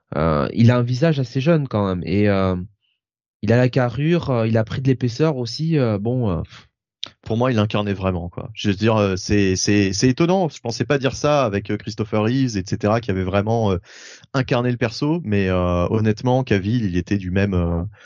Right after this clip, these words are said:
Speaker 2: il était du même tonneau, quoi. Dans, dans ce rôle, il était, euh, il était juste parfait.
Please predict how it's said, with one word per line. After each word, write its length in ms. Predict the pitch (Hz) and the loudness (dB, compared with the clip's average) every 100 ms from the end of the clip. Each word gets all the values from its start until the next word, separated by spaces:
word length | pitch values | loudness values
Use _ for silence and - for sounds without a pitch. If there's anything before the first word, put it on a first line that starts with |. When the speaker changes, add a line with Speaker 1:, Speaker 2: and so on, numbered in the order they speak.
| - - _ _ - | -20 -20 _ _ -4
Speaker 2:
il 140 | 110 | 0
était 180 | 98 113 | 2 2
du 120 | 104 | 2
même 160 | 98 95 | 2 2
tonneau, 280 | 101 92 85 | 0 0 -2
quoi. 220 | - - | -4 -4
Dans, 140 | 87 90 | -2 0
dans 160 | 90 | 0
ce 140 | 92 104 | 0 2
rôle, 340 | 101 120 107 | 4 4 4
il 80 | 92 | 2
était, 260 | 92 104 101 | 0 2 4
euh, 200 | 90 85 | 2 0
il 60 | |
était 140 | 92 101 | -2 -4
juste 260 | 104 - | -6 -4
parfait. 320 | 82 - - | -4 -4 -6